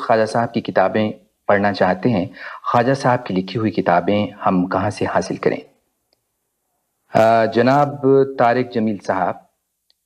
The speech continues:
ख्वाजा साहब की तमाम किताबें आप इस पते पर, अ, आपको मिल सकती हैं। पता है बारह सौ इकतीस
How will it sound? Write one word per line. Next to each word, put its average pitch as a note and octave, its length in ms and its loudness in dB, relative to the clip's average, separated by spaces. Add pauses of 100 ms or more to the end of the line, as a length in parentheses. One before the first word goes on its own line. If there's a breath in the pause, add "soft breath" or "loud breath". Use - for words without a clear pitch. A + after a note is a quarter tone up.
(880)
ख्वाजा C#3 220 4
साहब D#3 240 -2
की D#3 580 -4 (400)
तमाम C#3 340 2
किताबें G#2 460 0
आप G#2+ 340 -2
इस A2+ 140 -8
पते A#2+ 260 -2
पर, G#2 480 -2 (840)
अ, G2+ 60 6
आपको G2 500 2
मिल F2+ 140 0
सकती F#2+ 320 -4
हैं। F#2+ 500 -6 (480)
पता A2 220 4
है C3 500 0
बारह A#2 280 2
सौ G#2 380 -4
इकतीस A2 720 -6